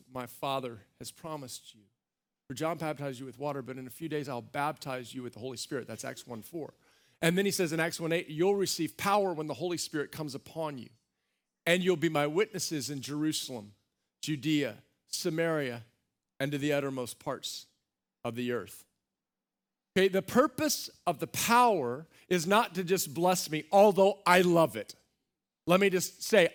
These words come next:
I love when the power of the Spirit starts touching me. And I wanna encourage you, ask for the power of the Spirit. It, it happens when we gather together. It can happen in your own FaceTime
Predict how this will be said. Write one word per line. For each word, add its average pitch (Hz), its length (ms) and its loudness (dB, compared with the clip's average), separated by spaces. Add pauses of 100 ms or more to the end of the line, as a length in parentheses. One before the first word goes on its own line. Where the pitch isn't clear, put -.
I 185 140 10
love 180 460 6
when 180 100 -2
the 156 80 -2
power 170 500 4
of 156 120 -8
the 147 80 -6
Spirit 151 400 -4
starts 147 200 -6
touching 131 360 -4
me. 92 160 -10 (480)
And 156 100 6
I 170 60 6
wanna 196 180 2
encourage 196 480 4
you, 180 100 -4 (120)
ask 196 500 4 (140)
for 190 100 -2
the 180 80 0
power 180 320 2
of 165 60 -4
the 160 80 -2
Spirit. - 340 -4 (440)
It, 185 180 0
it 196 160 0
happens 202 480 6
when 196 120 0
we 185 120 2
gather 196 320 6
together. 202 320 4
It 185 100 -2
can 185 120 -4
happen 190 440 2
in 190 160 -4
your 180 180 -2
own 180 200 -2
FaceTime 165 680 -2